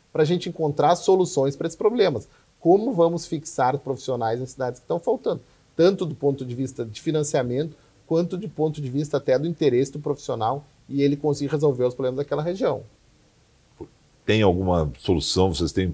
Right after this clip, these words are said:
Speaker 2: prazos, trabalham com prazos nisso?
Speaker 1: Qual é os prazos? Uma das coisas que nós vimos com bons olhos é esse programa agora, Médicos pelo Brasil, do governo federal,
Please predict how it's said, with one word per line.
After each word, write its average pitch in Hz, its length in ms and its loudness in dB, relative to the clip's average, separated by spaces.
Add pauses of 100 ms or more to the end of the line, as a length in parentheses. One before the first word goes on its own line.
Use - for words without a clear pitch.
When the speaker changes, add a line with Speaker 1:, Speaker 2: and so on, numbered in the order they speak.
Speaker 2:
prazos, 98 500 4
trabalham 87 320 2
com 82 140 -2
prazos 87 480 2
nisso? 107 260 -12
Speaker 1:
Qual 156 200 4
é 185 80 10
os 233 160 8
prazos? 131 420 6
Uma 226 240 -2
das 151 180 4
coisas 131 240 0
que - 80 -12
nós 117 200 -6
vimos 131 200 -4
com - 140 -12
bons 123 400 0
olhos 139 440 4
é 131 220 2
esse 143 260 0
programa 120 540 2
agora, 104 300 2
Médicos 107 400 -4
pelo 113 180 -2
Brasil, 107 440 0
do 110 80 -12
governo 104 320 -4
federal, 110 600 2